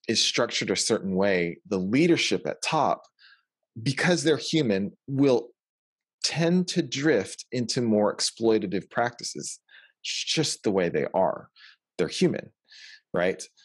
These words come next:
So what if you could create an organization that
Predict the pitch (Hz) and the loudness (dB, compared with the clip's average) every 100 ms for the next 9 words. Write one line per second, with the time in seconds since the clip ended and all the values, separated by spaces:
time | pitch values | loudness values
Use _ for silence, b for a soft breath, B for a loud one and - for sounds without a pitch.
0 | b b - 131 104 95 110 147 180 120 | b b 0 2 2 2 2 2 2 0
1 | 98 101 - 113 117 104 - 104 98 92 | 0 -2 -4 -2 -2 -4 0 0 2 0
2 | 101 101 90 110 113 - 87 82 104 | 0 0 0 0 0 -2 -4 -2 -2